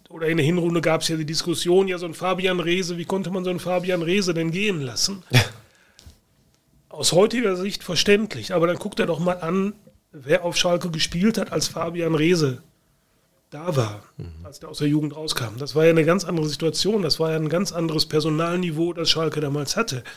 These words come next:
Speaker 1: Und da hatte der halt relativ wenig, wenig Chancen. Das wissen die Jungs im Übrigen auch selbst. Ich habe ein sehr interessantes Interview mit Fabian Reese mal gelesen, wo er sagte, „Ich war damals auf Schalke einfach noch nicht so weit.“ Ja, und was willst du dann machen? Willst du so einen Spieler hier vier Jahre parken, bis er dann, bis er dann mal so weit ist?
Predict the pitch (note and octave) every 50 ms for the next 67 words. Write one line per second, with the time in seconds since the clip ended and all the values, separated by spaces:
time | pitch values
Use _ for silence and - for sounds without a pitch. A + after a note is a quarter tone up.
0 | - - - - - - - - - - D#3+ C3+ - C3 - - D#3 - C4+ G#3+
1 | F#3+ F3+ E3 A#2+ A2 C3+ C3 A#2+ - - - - - _ _ _ _ _ _ _
2 | _ - C#3+ C#3 C3+ C#3 B2+ - D3+ C3+ - - C#3+ C#3+ C#3+ C#3 C3 B2+ A#2+ -
3 | - D3 C#3+ C#3 C#3+ C#3 C3 - D#3 D3+ C#3+ C#3+ C3 D#3 D#3+ D3 C#3+ E3+ F#3 D3
4 | F3+ F3 E3 F3 F#3 - - F3+ F#3 F3+ F3 D#3+ E3+ D#3+ D#3+ D#3+ D#3 C3 C3+ F3
5 | G3+ G3+ - - C#3 C3+ C#3+ D3 D3 C#3+ D3+ D#3+ D#3 - D#3+ D3 D#3 E3 E3 D#3+
6 | D#3 F3 F3 D3+ D3+ D#3 E3+ D#3+ D#3+ D3+ - D#3+ E3 E3 D#3 D#3+ D#3 D#3 D3 D3+
7 | D#3 F3 E3 D#3+ D#3+ D3+ D#3 D3+ D#3 D#3 D#3+ D3+ - - - - - - - -
8 | - - - C3 C#3+ C#3+ D#3 E3 D#3 - - E3 A#2+ A#2 D#3 D#3+ G3 G#3+ B3 A3+
9 | F#3+ F3 D#3+ - - D3+ C3+ - - D3 C#3 C3+ C3+ - D3 C3+ C#3 C3 - C#3+
10 | A#2 B2 B2 A2+ - - A#2+ C3+ C#3 B2 B2+ A#2+ A2+ B2 - - D#3 D3 C#3+ D3+
11 | C3 E3+ D#3 C#3+ - D#3 F3 E3 F3+ G3+ F#3+ - C#3+ C3+ C3 C3+ - C#3+ D3+ D3
12 | C#3+ - - E3+ - E3 D3 D3+ D3+ D3 D3+ - - - - - - _ _ -
13 | - E3+ D#3+ D#3 D#3 D#3 D3+ D3 D3 - C3+ C3+ B2+ C#3 - A#3+ G3+ E3+ D#3+ E3+
14 | E3+ D#3+ D#3+ D#3+ D#3+ D#3+ D#3+ E3 E3+ E3+ E3 E3 D#3+ E3+ E3 E3 D#3+ D#3 D#3+ D#3+
15 | D3+ D3+ D3+ C#3+ C#3 B2+ B2+ D3+ F3 F#3 - -